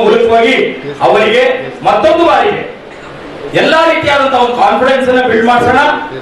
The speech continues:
ಹಾಗಾಗಿ ಅಂದ್ರೆ ಕಳೆದ ಬಾರಿಯ ಎರಡ್ ಸಾವಿರದ ಹತ್ತೊಂಬತ್ತರಲ್ಲಿ ಎಂಟು ವಿಧಾನಸಭಾ ಕ್ಷೇತ್ರಗಳಲ್ಲಿ ಹೈಯೆಸ್ಟ್ ಲೀಡ್ ಕೊಟ್ಟಿದ್ದು ನಾವೇ.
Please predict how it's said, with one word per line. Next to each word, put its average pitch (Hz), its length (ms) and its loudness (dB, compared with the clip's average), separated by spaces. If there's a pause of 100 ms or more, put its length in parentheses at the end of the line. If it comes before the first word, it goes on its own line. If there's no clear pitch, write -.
(320)
ಹಾಗಾಗಿ 247 400 2 (560)
ಅಂದ್ರೆ 156 240 2 (480)
ಕಳೆದ 254 260 4 (120)
ಬಾರಿಯ 247 280 2 (720)
ಎರಡ್ 233 200 2
ಸಾವಿರದ 254 360 2
ಹತ್ತೊಂಬತ್ತರಲ್ಲಿ 254 720 2 (540)
ಎಂಟು 320 300 -2
ವಿಧಾನಸಭಾ 269 460 2 (120)
ಕ್ಷೇತ್ರಗಳಲ್ಲಿ 240 580 0 (320)
ಹೈಯೆಸ್ಟ್ - 420 2
ಲೀಡ್ 320 180 -2
ಕೊಟ್ಟಿದ್ದು 285 300 0
ನಾವೇ. 240 220 2